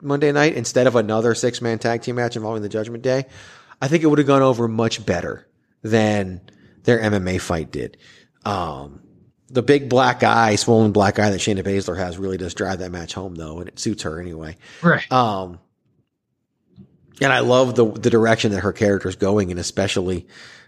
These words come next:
Speaker 1: what she said to Becky Lynch then backstage later, 'cause they have history. Um,
Speaker 2: Yep.
Speaker 1: it, to me, it's just, and then knowing that Becky Lynch was actually pregnant during that match makes it even more poignant. But,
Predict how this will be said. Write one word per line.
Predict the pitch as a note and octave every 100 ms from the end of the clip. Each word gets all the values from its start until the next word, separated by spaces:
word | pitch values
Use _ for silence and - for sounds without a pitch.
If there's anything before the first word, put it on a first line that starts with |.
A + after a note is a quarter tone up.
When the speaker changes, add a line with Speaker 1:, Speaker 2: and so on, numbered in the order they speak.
| _ -
Speaker 1:
what | A2 G2
she | G#2+
said | - G2
to | F#2+
Becky | G2+ F#2+ F#2+
Lynch | G2 -
then | G2 F2
backstage | F#2 F2 G2 G2 -
later, | E2+ D#2+ G2 -
'cause | G#2+
they | B2+
have | D3 G#2
history. | E2+ - D#2+ _ - - - _ _
Um, | C3 B2 G#2+ F2+ D2+ -
Speaker 2:
Yep. | C#3+ C3+ _ _ _ _ _ _ _ _ _ _ _ _ _ _ D3
Speaker 1:
it, | C3 -
to | C#3+
me, | C3+ E3+ E3
it's | A#2+ -
just, | - B2 B2 - - _ _ _
and | C3+
then | C3+ C3
knowing | B2+ C3
that | A2+ F2+
Becky | A2+ A2+
Lynch | G#2+ G2+
was | G2
actually | F#2 F#2+
pregnant | - G#2 A2 F2
during | E2 E2+
that | -
match | E2+ F2+ F#2
makes | F2+
it | F#2+
even | F2+ F2+
more | F2+
poignant. | G#2 E2+ D2+ D#2 _
But, | F2 D#2+